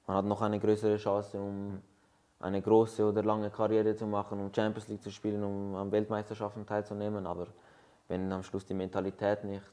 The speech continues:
Speaker 1: äh, stimmt, wenn man nicht viele Opfer bringen möchte, wenn man am Sonntag oder, ähm, keine Erholung, keine Regeneration machen will und halt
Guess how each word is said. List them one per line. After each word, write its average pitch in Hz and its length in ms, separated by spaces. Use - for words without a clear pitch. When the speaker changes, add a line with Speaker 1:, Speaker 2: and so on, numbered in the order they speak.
Speaker 1:
äh, 95 180
stimmt, 101 480
wenn 98 160
man 95 340
nicht 101 200
viele 95 240
Opfer 104 260
bringen 104 340
möchte, 101 340
wenn 95 160
man 92 380
am 98 100
Sonntag 107 460
oder, 101 320
ähm, 98 600
keine 101 260
Erholung, 107 500
keine 107 260
Regeneration 104 580
machen 104 300
will 104 160
und 98 160
halt 95 180